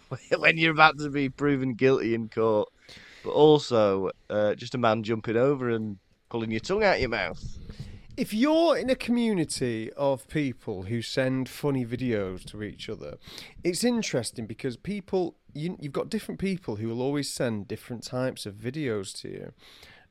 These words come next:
Speaker 2: Um, my sister Maisie will always send, like, I don't know, funny videos to me.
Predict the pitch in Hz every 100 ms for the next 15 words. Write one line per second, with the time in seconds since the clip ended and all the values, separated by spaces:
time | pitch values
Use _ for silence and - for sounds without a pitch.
0 | - 120 117 110 110 110 107 _ _ _
1 | _ _ - - _ _ _ - - -
2 | - - - - - 127 - 160 139 -
3 | 139 127 143 151 135 139 131 127 123 123
4 | 113 - 120 117 110 104 104 107 80 110
5 | 113 113 110 - - 135 139 123 135 135
6 | 143 143 127 - 147 143 143